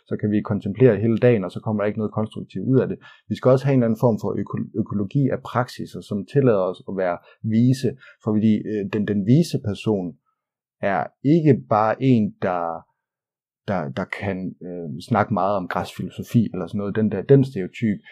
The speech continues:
den, det, det vise er at se igennem illusionen. Illusionen som værende den virkelige verden. Der, der sker jo den, øh, opdeling, øh,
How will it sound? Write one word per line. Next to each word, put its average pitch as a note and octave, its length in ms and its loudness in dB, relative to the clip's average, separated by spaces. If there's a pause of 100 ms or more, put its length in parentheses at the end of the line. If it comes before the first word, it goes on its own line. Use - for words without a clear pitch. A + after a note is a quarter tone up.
(160)
den, G#2+ 160 0
det, F#2+ 200 -4 (240)
det G#2+ 160 2
vise C#3 360 2
er F#2+ 300 0 (340)
at - 80 -4
se - 140 -2
igennem A2 460 6
illusionen. F#2+ 840 0 (1000)
Illusionen G#2+ 720 2
som G2 240 -4
værende F#2+ 300 -2
den F#2+ 200 -2
virkelige G#2 400 2
verden. F#2+ 400 -2 (180)
Der, A2+ 240 -2
der A2+ 60 4
sker D#3 260 6
jo A2+ 60 8
den, G#2+ 320 0
øh, G2+ 140 -4
opdeling, G2 640 -2
øh, F2 140 -8